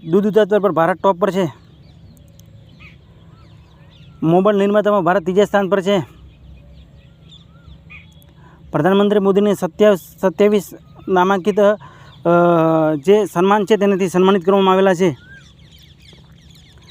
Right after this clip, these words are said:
બરોબર. તો પ્રશ્ન, હાલમાં ચહેરાને સ્કેન કરીને રેશન વિતરણ કરવાવાળો પ્રથમ રાજ્ય કેવું બન્યો છે?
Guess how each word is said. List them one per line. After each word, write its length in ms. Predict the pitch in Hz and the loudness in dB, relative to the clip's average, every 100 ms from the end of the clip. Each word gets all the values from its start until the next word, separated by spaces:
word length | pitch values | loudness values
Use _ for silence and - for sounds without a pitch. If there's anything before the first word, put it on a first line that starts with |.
| - - - - - 1077 1077 1077 1077 1077 - - - - - - - - - - - - - - - - - - - | -20 -20 -20 -20 -20 -20 -20 -20 -20 -20 -20 -20 -20 -20 -20 -20 -20 -20 -20 -20 -20 -20 -20 -20 -20 -20 -20 -18 -10
બરોબર. 240 | 185 214 165 - - - 165 165 | -6 -4 -6 -8 -20 -16 -16 -4
તો 220 | 165 175 | 0 2
પ્રશ્ન, 480 | 160 156 147 185 175 156 - - - - - - - - - - - - | 0 -2 -2 0 0 -2 -12 -20 -20 -20 -20 -20 -20 -20 -20 -20 -20 -6
હાલમાં 280 | 175 202 202 | -2 -2 -2
ચહેરાને 480 | - 180 185 208 202 | 0 0 2 0 -2
સ્કેન 400 | - - 208 202 | -4 -2 -2 0
કરીને 480 | 202 196 196 208 - - - - - - | 2 4 4 0 -4 -14 -20 -20 -20 -2
રેશન 360 | 160 175 170 226 | 2 2 2 2
વિતરણ 380 | 196 202 202 147 - - - - - - - | 2 2 0 -2 -8 -20 -20 -20 -20 -20 -6
કરવાવાળો 380 | 180 202 208 208 | -2 2 4 2
પ્રથમ 340 | 165 170 208 | 0 -2 0
રાજ્ય 220 | 190 190 | 2 2
કેવું 260 | 202 208 202 | 2 2 2
બન્યો 220 | 185 196 | 2 2
છે? 240 | 180 202 | 2 0